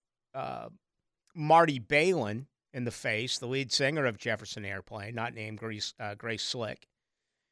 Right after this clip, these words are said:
And the Stones came on. They went crazy, and they ended up murdering, uh, I think his name was Hunter Meredith, who was wearing, like, a green suit, a black man,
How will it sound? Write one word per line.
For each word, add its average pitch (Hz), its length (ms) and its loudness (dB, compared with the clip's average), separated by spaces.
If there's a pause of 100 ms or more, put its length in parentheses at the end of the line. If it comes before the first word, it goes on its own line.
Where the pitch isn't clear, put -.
(200)
And 240 160 8
the 220 60 6
Stones 240 420 8
came 214 240 8
on. 175 160 10
They 196 60 6
went 208 180 6
crazy, 214 460 4
and 139 100 4
they 156 260 4 (180)
ended 165 240 2
up 170 180 4
murdering, 165 720 6 (1400)
uh, 143 100 -2
I 139 160 4
think 175 100 -4
his 160 120 0
name 160 120 4
was 127 120 0
Hunter 170 440 -2
Meredith, 123 640 2 (1800)
who 123 80 -6
was 120 160 -4
wearing, 139 200 2
like, 135 160 0
a 117 40 -8
green 151 420 0
suit, 156 460 4
a 120 60 -6
black 131 380 4
man, 147 460 0